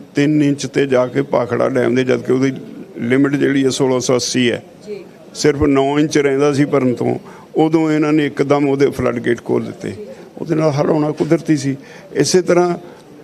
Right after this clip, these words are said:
Speaker 1: ਪੌਂਗ ਡੈਮ ਤੇ ਰਣਜੀਤ ਸਾਗਰ ਡੈਮ ਓਵਰਫਲੋ ਹੋਣ ਲੱਗ ਪਏ, ਇਹਨਾਂ ਨੇ ਧਿਆਨ ਹੀ ਨਹੀਂ ਕੀਤਾ। ਜਦੋਂ ਲਬੋ ਲਬ ਭਰ ਕੇ ਓਵਰਫਲੋ ਹੋ ਗਏ, ਫਿਰ ਇੱਕਦਮ ਉਹਨਾਂ ਦੇ ਗੇਟ ਖੋਲ੍ਹਤੇ ਔਰ ਫਿਰ ਉਹਦੇ ਨਾਲ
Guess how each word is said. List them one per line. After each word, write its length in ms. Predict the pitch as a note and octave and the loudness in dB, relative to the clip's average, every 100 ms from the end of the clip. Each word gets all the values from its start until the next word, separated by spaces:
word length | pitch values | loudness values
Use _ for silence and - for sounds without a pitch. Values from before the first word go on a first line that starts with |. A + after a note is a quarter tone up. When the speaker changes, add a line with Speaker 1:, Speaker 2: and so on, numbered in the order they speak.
| - - - - | -20 -20 -6 0
Speaker 1:
ਪੌਂਗ 240 | D3+ E3+ | 0 0
ਡੈਮ 380 | D3 D#3+ E3 B3 - - - - - | 0 0 2 -2 -6 -16 -20 -20 -6
ਤੇ 120 | D#3 D#3 | -2 0
ਰਣਜੀਤ 540 | D3 C#3+ C#3+ C#3+ D3+ | 0 2 2 4 2
ਸਾਗਰ 320 | D3+ C3+ B2+ | 2 0 0
ਡੈਮ 260 | A#2+ B2 A#2 - - - - - | 0 -2 -4 -10 -18 -20 -8 2
ਓਵਰਫਲੋ 580 | F3+ F3 F3+ D3 F3+ E3 | 4 4 2 2 2 4
ਹੋਣ 240 | E3 D#3+ | 2 2
ਲੱਗ 140 | D#3 C3 C#3 | 0 0 0
ਪਏ, 160 | C3+ - - - - - - - - - | -2 -4 -16 -20 -20 -20 -20 -20 -6 -2
ਇਹਨਾਂ 200 | D#3 E3+ | 2 2
ਨੇ 80 | F3 | 2
ਧਿਆਨ 360 | E3+ D3+ C3+ | 2 2 2
ਹੀ 80 | E3+ | 2
ਨਹੀਂ 100 | F#3+ | 2
ਕੀਤਾ। 480 | E3+ F3 D#3 D3+ - - - - | 0 2 2 0 -4 -18 -20 -2
ਜਦੋਂ 180 | D3 D#3 D3+ - B2+ | 0 0 -2 -6 0
ਲਬੋ 240 | C3 D#3 | 2 4
ਲਬ 180 | F3+ F3+ | 4 2
ਭਰ 160 | F3+ C#3+ | 0 0
ਕੇ 140 | C#3 | 0
ਓਵਰਫਲੋ 680 | D#3 - D#3 C#3 D#3 C3+ E3 | 0 0 0 0 0 2 2
ਹੋ 140 | D#3+ D3 | 2 2
ਗਏ, 120 | D3 | 2
ਫਿਰ 180 | C#3+ D3+ | 2 0
ਇੱਕਦਮ 420 | D3+ D3+ D#3 D3+ | 0 0 2 2
ਉਹਨਾਂ 200 | C#3 D3 | 2 2
ਦੇ 100 | D3 | 0
ਗੇਟ 300 | C3 C3+ - | 2 -2 0
ਖੋਲ੍ਹਤੇ 360 | C#3 C3+ C3+ C3+ | 0 2 2 2
ਔਰ 180 | C#3 | 2
ਫਿਰ 240 | B2+ C3 D3 | 0 2 2
ਉਹਦੇ 220 | D3 D#3 | 2 2
ਨਾਲ 260 | D3 C3+ | 2 0